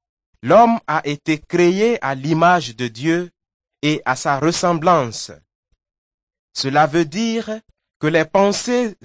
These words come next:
et les désirs de l'homme étaient en accord avec ceux de Dieu. Dieu a aussi créé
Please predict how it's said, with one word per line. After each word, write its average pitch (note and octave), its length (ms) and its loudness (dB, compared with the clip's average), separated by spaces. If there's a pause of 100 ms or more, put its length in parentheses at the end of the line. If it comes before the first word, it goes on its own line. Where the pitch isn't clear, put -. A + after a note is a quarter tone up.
et D3+ 80 -2
les D3+ 140 0
désirs F3 560 -2
de B2 120 -4
l'homme C#3 540 0 (400)
étaient D#3 360 -4
en D3 140 0
accord F3+ 640 0
avec B2+ 360 -8
ceux C3 260 -4
de A2 160 -8
Dieu. G2 400 -10 (1600)
Dieu G#3 420 0
a E3 180 2
aussi F#3 320 -6
créé E3+ 580 -4